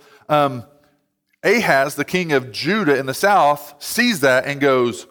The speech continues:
"Hold it. That looks bad. Man,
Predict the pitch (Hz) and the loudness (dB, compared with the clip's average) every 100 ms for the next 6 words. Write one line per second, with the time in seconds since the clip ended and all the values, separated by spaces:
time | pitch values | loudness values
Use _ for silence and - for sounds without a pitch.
0 | _ _ - 147 131 104 - _ _ _ | _ _ -2 0 2 0 -2 _ _ _
1 | _ _ _ _ _ - 135 131 120 - | _ _ _ _ _ 0 2 2 -2 0
2 | 120 104 92 - _ _ _ _ _ _ | 2 2 -4 -14 _ _ _ _ _ _
3 | _ _ _ 120 123 | _ _ _ -2 -2